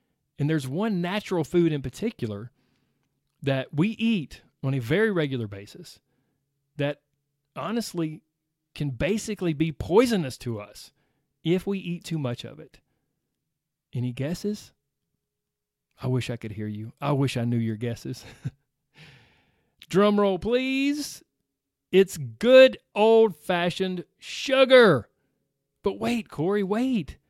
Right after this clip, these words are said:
Not if it's natural sugar, right? Um, have,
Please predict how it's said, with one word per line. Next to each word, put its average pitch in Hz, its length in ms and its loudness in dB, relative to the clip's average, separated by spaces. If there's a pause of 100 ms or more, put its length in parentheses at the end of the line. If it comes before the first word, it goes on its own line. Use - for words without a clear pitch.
(380)
Not 170 200 -2
if 254 140 -2
it's 156 160 -6
natural 156 520 -4
sugar, 117 400 -2
right? 214 400 -6 (600)
Um, 147 640 -2 (260)
have, 135 180 -6